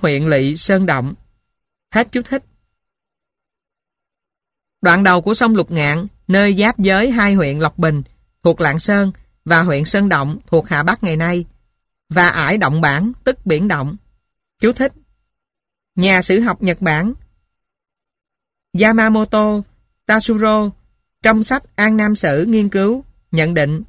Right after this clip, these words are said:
Động Bản, tức là Bản Động, tên chữ Hán của Biển Động. Tokyo năm một nghìn chín trăm năm mươi, tập một, tờ một trăm sáu mươi mốt. Hết chú thích.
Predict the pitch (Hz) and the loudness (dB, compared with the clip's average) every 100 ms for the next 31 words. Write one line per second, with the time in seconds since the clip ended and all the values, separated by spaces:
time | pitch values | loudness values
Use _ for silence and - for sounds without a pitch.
0 | _ _ _ _ - 156 165 175 143 151 | _ _ _ _ -2 0 2 2 2 2
1 | 233 - _ _ _ _ 269 285 196 160 | -2 -6 _ _ _ _ -4 -2 0 0
2 | 147 190 226 143 147 170 - _ _ _ | 0 0 -2 -2 -6 -10 -18 _ _ _
3 | _ 214 226 208 180 226 214 247 202 165 | _ 0 2 2 0 2 0 0 0 0
4 | 185 151 220 156 135 151 - _ _ _ | 2 0 0 -2 -4 -8 -16 _ _ _
5 | _ _ _ _ _ _ 208 214 226 196 | _ _ _ _ _ _ 0 0 2 2
6 | 208 208 196 180 170 165 202 247 208 214 | 2 2 0 0 0 0 -2 0 0 2
7 | 214 208 214 214 190 - _ _ _ _ | 2 2 2 2 -2 -6 _ _ _ _
8 | _ _ 160 - 170 160 156 _ _ _ | _ _ -4 0 0 0 -2 _ _ _
9 | 170 160 156 185 180 180 202 220 185 214 | 0 0 -2 -2 0 0 2 0 0 -4
10 | - _ _ _ _ _ 208 226 220 226 | -8 _ _ _ _ _ -4 -2 -4 -4
11 | 247 | -6